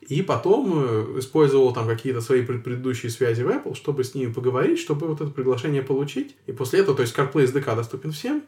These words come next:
но ты не можешь, э, то есть эти функции не будут доступны кастомерам, пока Apple не заапрувит это.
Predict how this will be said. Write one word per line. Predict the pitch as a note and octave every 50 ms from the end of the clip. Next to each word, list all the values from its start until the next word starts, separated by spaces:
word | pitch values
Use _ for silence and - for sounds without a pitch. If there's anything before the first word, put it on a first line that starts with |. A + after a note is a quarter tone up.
| _ _
но | - C3 D3 D3+ D#3 D3 C#3 C#3
ты | - E3+ D#3+
не | D3+
можешь, | C#3 D3 F3+ G#3 G3 E3 D3 - - - - -
э, | A2+ A2+ A#2 A#2 A#2 - - D#3 -
то | -
есть | A#2 A2+ -
эти | C3 C3 C3+
функции | - F3+ F3 D#3 D3 D3+
не | C3+ C#3
будут | C3+ C3+ B2+ B2
доступны | A#2 A#2 A#2 - C3 A#2+ - - A#2
кастомерам, | - E3+ F#3 - - D3 A#2+ A2+ G#2 G2+
пока | A2+ A2 - B2
Apple | C3 C3 - B2+ A#2+
не | A#2+
заапрувит | A#2 A#2 A2+ A2+ - - - C#3+ - -
это. | - - - D3